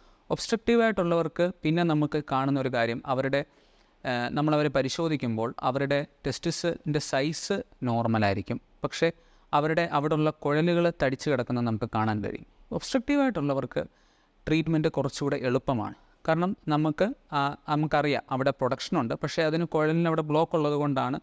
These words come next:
നമുക്ക് കിട്ടാത്തതെന്ന് അറിയുമ്പോൾ നമുക്ക് ലോക്കൽ അനസ്തീഷ്യോ അല്ലെങ്കിൽ മൈൽഡായിട്ടുള്ള അനസ്തീഷ്യോ കൊടുത്ത്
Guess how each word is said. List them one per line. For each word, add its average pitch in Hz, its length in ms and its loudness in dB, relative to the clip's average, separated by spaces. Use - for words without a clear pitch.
നമുക്ക് - 260 -4
കിട്ടാത്തതെന്ന് 147 540 0
അറിയുമ്പോൾ 123 400 -2
നമുക്ക് 160 420 2
ലോക്കൽ 147 320 2
അനസ്തീഷ്യോ 131 600 -2
അല്ലെങ്കിൽ 123 300 -2
മൈൽഡായിട്ടുള്ള 135 580 0
അനസ്തീഷ്യോ 120 500 -4
കൊടുത്ത് - 460 -4